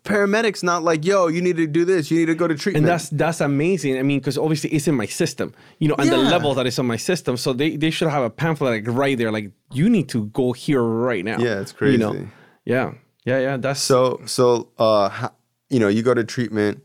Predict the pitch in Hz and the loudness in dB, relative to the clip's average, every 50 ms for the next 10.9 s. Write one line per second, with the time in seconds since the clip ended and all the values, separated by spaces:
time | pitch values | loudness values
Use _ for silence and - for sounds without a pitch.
0 | _ _ _ _ _ _ _ _ _ - 120 113 120 131 131 135 131 123 127 117 | _ _ _ _ _ _ _ _ _ -6 0 2 2 4 2 2 0 0 0 0
1 | 117 - 117 104 101 - - 117 110 107 95 - 110 92 95 92 90 85 80 80 | 0 -2 -4 -4 -4 -2 -2 0 0 0 -2 -2 -4 -4 -4 -2 -4 -4 -6 -8
2 | - - 104 104 - - - - - 127 127 143 151 165 190 214 220 208 175 151 | -12 -12 -10 -10 -10 -10 -8 -4 -2 2 2 4 4 4 4 4 4 4 2 2
3 | 135 139 139 131 117 120 139 139 135 - - 104 95 - - 113 113 113 120 135 | 2 0 0 0 2 0 0 -2 -2 -2 -4 -6 -6 -4 -2 0 2 2 4 2
4 | 135 123 110 110 117 113 104 - 104 92 - - 117 110 95 - 139 127 127 151 | 2 0 0 0 0 0 2 2 0 0 0 -2 -4 -4 -4 -4 -2 0 0 0
5 | 175 180 175 165 151 127 113 107 - - - 185 160 156 151 147 147 147 143 156 | 2 0 0 0 0 -2 -2 -4 -6 -6 -2 0 0 2 2 2 0 0 0 0
6 | 160 170 170 165 151 135 139 160 170 151 127 120 120 - 160 143 139 131 - 147 | 0 0 0 0 -2 -4 -4 -2 -2 0 -2 -2 -4 -4 -4 -4 -4 -4 -2 -2
7 | 131 127 127 151 147 143 131 - 143 147 160 165 160 165 147 135 135 135 131 131 | -2 0 0 0 -2 0 0 -2 0 0 2 2 2 2 2 2 0 0 0 0
8 | 139 147 147 - - 135 117 104 131 139 139 107 - 92 117 110 107 - - - | 0 -2 -2 -4 -4 -4 -4 -2 -2 -2 -2 -2 -2 -4 -4 -2 -2 -4 -6 -8
9 | - - - 101 104 92 - - 101 110 101 90 95 95 - _ _ _ _ - | -12 -6 -4 -4 -2 -4 -4 -4 -4 -4 -4 -4 -6 -10 -14 _ _ _ _ -6
10 | 127 131 131 127 120 131 127 135 131 - 127 113 - - 120 110 110 - | -2 -2 0 0 0 -2 -2 -2 -4 -4 -4 -4 -2 -2 -2 -2 -2 -6